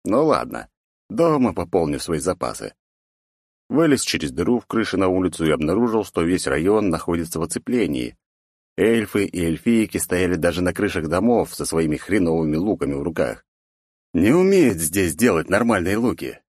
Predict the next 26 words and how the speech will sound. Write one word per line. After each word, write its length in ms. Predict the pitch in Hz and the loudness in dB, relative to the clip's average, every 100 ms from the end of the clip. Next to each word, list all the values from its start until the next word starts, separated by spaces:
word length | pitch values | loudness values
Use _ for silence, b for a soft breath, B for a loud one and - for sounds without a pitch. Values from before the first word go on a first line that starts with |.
| _ | _
Всё, 240 | - - 147 | -2 0 0
что 160 | - | 2
мне 140 | 135 120 | 2 4
попадалось, 580 | 123 127 143 127 95 | 0 2 2 2 0
было 380 | 82 78 147 123 | -6 0 2 4
мусором. 600 | 127 151 92 76 65 60 _ _ _ _ _ _ _ _ _ _ | 2 2 -2 -4 -6 -10 _ _ _ _ _ _ _ _ _ _
Прежде 320 | - 92 92 80 | 0 2 2 0
чем 240 | 95 92 | 0 0
уйти 240 | 90 101 | 0 2
отсюда, 420 | 120 117 113 107 110 | 0 2 -2 0 0
решил 360 | 92 - 85 | -2 -2 0
немного 420 | 82 76 73 69 | 0 0 -2 -4
пошуметь. 540 | 67 - 71 65 53 - _ _ _ _ _ _ | -8 -8 -6 -8 -10 -16 _ _ _ _ _ _
Залез 400 | 82 123 165 165 | -2 2 4 2
обратно 400 | 92 85 127 - | 0 0 0 0
и 40 | 98 | -2
достал 420 | 80 - 123 110 | -2 -2 0 -2
две 280 | 73 95 131 | 0 -2 0
сотни 400 | - 110 - 82 | 0 -2 -2 -4
карт 340 | - 92 - | 0 0 0
с 120 | - | -8
канистрами, 640 | - 85 113 101 - 71 65 | -4 0 0 0 -2 -6 -6
в 60 | - | -6
которых 340 | 82 78 73 | -4 -2 -2
был 160 | 76 69 | -2 -4
бензин. 520 | 82 101 85 65 | -2 -4 -2 -4